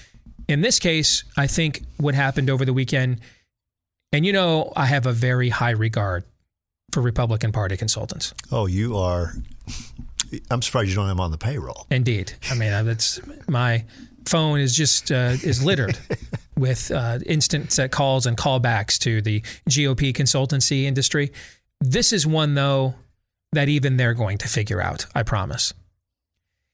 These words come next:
Speaker 1: The moment when Trevor Noah says, you know, "Since you got into the White House, you know, things have been looking up. Rent is up, food is up, gas is up," right?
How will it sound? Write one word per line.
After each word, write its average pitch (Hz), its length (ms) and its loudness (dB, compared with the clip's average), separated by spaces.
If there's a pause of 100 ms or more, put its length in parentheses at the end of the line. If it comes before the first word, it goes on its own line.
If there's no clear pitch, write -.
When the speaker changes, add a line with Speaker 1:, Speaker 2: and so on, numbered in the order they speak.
(260)
Speaker 1:
The 143 160 2
moment 185 480 2
when 170 160 2
Trevor 151 360 2
Noah 104 300 2
says, - 420 -2 (2250)
you 131 120 2
know, 127 320 2 (100)
"Since - 320 2
you 214 100 0
got 202 180 2
into 135 100 2
the 127 80 2
White 131 200 2
House, 170 440 0
you 139 160 0
know, 165 80 0
things 170 240 0
have 175 80 2
been 185 160 2
looking 190 240 2
up. - 240 -4 (840)
Rent 127 200 2
is 151 100 2
up, 175 260 0 (440)
food 151 240 2
is 151 120 2
up, 165 360 0 (340)
gas 139 320 4
is 165 140 2
up," - 260 0 (140)
right? 160 200 2